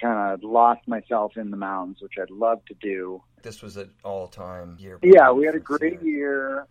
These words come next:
Speaker 1: again, in a different manner. Like, for me, it took all year, but finally, man, we are starting to really break new ground. But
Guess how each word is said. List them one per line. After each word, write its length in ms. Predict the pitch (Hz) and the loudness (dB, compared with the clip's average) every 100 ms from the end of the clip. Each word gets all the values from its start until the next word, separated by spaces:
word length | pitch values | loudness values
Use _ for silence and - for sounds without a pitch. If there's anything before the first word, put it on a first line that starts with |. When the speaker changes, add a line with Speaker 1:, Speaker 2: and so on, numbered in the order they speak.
| - | -12
Speaker 1:
again, 500 | 120 139 135 127 131 | -4 -2 0 -4 -8
in 120 | 131 | -8
a 100 | 123 | -10
different 540 | 117 131 123 131 127 127 | -6 -4 -2 -4 -8 -6
manner. 500 | 127 127 127 127 120 | -4 -4 -2 -4 -2
Like, 260 | 117 113 - | -4 -6 -8
for 80 | 120 | -8
me, 440 | 123 127 123 120 - - | -6 -6 -6 -8 -12 -16
it 180 | - 123 | -14 -8
took 180 | - 123 _ _ - | -4 -4 _ _ -2
all 280 | 127 120 120 | 2 2 0
year, 300 | 120 117 113 | -4 -4 -6
but 160 | 113 - | -8 -10
finally, 580 | 120 120 120 120 117 110 _ | -10 -10 -10 -12 -14 -16 _
man, 360 | 127 135 127 110 | 0 2 2 -2
we 280 | 117 113 113 | -8 -8 -6
are 260 | 117 107 95 _ - | -4 -6 -10 _ -10
starting 340 | - 123 123 | 0 0 0
to 80 | 113 | -8
really 320 | 110 117 110 | -6 -4 -6
break 340 | 107 110 104 95 - _ | -8 -10 -10 -14 -20 _
new 180 | 120 117 | -4 -4
ground. 640 | 117 107 104 78 73 82 - | -4 -6 -6 -8 -12 -18 -6
But 300 | - 135 113 | 2 2 2